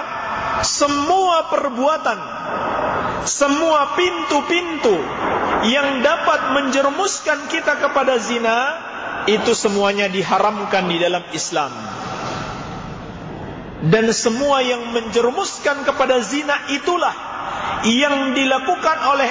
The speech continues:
orang yang berpacaran. Apakah di hari Valentine atau selainnya? Nah, sekarang kita lihat Bagaimana syariat telah mencegah perbuatan zina itu? Pertama, mulai dari pandangan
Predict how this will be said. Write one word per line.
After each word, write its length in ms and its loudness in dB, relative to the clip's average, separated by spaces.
orang 420 2
yang 140 0
berpacaran. 720 -2
Apakah 320 4
di 160 2
hari 240 2
Valentine 560 0
atau 240 -2
selainnya? 520 2
Nah, 80 6
sekarang 320 4
kita 160 4
lihat 420 0
Bagaimana 560 4
syariat 560 2
telah 360 2
mencegah 580 2
perbuatan 720 4
zina 400 0
itu? 240 -2
Pertama, 640 4
mulai 320 2
dari 240 2
pandangan 600 2